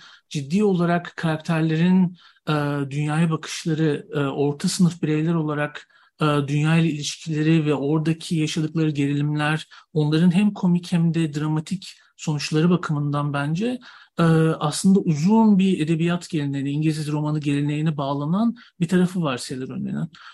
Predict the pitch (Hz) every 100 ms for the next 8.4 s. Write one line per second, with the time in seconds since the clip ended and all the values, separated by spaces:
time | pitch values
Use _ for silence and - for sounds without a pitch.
0 | _ 160 185 190 190 180 185 190 151 165
1 | - 185 196 185 - - - 185 180 180
2 | - - - - - 139 135 135 127 143
3 | 143 139 139 139 156 147 143 131 131 135
4 | - 143 143 143 - - - _ - 135
5 | 156 220 208 185 175 160 160 165 175 175
6 | - 147 147 135 131 160 156 143 139 -
7 | 143 151 156 151 143 - 147 147 131 127
8 | 131 139 143 147